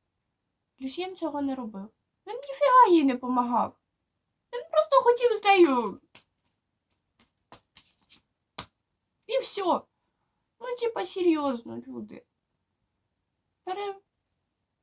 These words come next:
перегляньте свої стандарти стосовно Люсьєна. Ну, ви розумієте, що він не настільки душка.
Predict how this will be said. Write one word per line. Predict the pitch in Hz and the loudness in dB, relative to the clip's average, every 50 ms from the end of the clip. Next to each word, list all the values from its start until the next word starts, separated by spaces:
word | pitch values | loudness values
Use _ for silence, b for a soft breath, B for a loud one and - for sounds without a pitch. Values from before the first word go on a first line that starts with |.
| _ _ | _ _
перегляньте | _ - 370 392 427 440 440 453 453 440 415 359 330 330 302 285 | _ -20 -12 -10 -10 -8 -6 -4 -4 -2 -2 -2 -4 -4 -6 -10
свої | - - 339 320 320 320 | -10 -10 -8 -8 -8 -10
стандарти | - - - 320 320 320 339 330 320 - - - 262 | -10 -12 -12 -10 -8 -4 -2 -2 -2 -2 -2 -4 -6
стосовно | 254 - - 285 - - 294 294 302 302 285 | -6 -8 -10 -12 -14 -14 -14 -12 -10 -6 -4
Люсьєна. | 277 269 269 262 - 269 269 285 269 240 214 220 233 | -4 -4 -4 -4 -6 -6 -4 -4 -4 -4 -6 -6 -8
Ну, | 247 254 269 294 302 302 320 330 339 359 381 | -8 -12 -12 -12 -12 -12 -10 -10 -10 -10 -12
ви | 403 392 | -14 -16
розумієте, | - 403 370 - 370 392 392 381 349 320 - 285 277 | -16 -16 -16 -14 -14 -14 -10 -8 -8 -8 -8 -10 -14
що | - - 339 | -14 -14 -16
він | 320 302 B B B B B B B B _ | -16 -16 B B B B B B B B _
не | 320 311 | -8 -6
настільки | 330 349 339 - - 330 - 277 | -6 -6 -6 -8 -12 -12 -10 -10
душка. | 240 262 269 269 269 240 - - - - | -10 -8 -8 -6 -8 -8 -8 -12 -20 -20